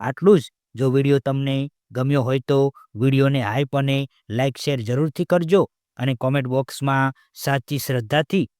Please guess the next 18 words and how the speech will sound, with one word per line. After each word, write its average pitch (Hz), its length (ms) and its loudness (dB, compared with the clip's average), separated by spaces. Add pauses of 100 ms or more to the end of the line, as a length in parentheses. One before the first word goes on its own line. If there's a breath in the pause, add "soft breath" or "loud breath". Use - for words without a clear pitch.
(100)
તમારા 135 280 -2
કુળદેવી 139 460 0
માતાજીનું 135 600 -2
નામ 135 340 -2 (280 soft breath)
લખી 135 300 -2
દેજો. 165 380 4 (260 soft breath)
અને 151 140 0
મિત્રો, 165 400 0 (260 soft breath)
તમે 139 220 0
આ 143 100 -2
ચેનલમાં 139 680 -2 (240)
નવા 139 260 0
આવ્યા 139 300 2
હોય 139 180 2
તો 160 300 0 (280)
સંજુ 139 420 -2
મેલડી 139 360 0
ઓફિશિયલ 139 680 -2